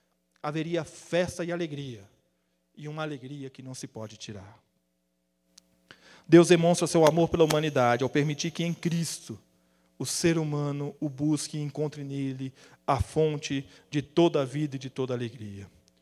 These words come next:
Os discípulos estavam aprendendo a andar com Jesus, a viver com ele, como ele viveu. E nesta relação eles aprendem a se relacionar com o Pai de uma maneira diferente.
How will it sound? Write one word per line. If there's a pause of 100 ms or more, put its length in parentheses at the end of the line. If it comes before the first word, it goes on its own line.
(640)
Os
discípulos
estavam
aprendendo
a
andar
com
Jesus, (1300)
a
viver
com
ele,
como
ele
viveu.
E
nesta
relação
eles
aprendem
a
se
relacionar
com
o
Pai
de
uma
maneira
diferente.